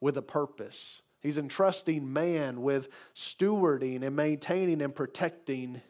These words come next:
his garden. But it also comes with a command. He can eat of literally any tree in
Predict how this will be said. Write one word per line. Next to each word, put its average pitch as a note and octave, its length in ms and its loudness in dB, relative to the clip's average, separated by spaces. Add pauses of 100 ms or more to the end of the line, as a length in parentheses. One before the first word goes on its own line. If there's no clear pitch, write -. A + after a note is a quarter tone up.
(100)
his A#2 240 -6
garden. A2+ 600 -4 (680)
But C#3+ 80 2
it D#3+ 80 10
also E3+ 280 6
comes D#3+ 280 2
with D#3+ 100 4
a D#3 60 4
command. E3 640 -2 (540)
He E3 120 4
can D#3+ 220 2
eat F3+ 400 -2
of D#3 180 2
literally D#3+ 520 4
any A3 180 2
tree E3+ 520 6 (120)
in C3+ 400 -4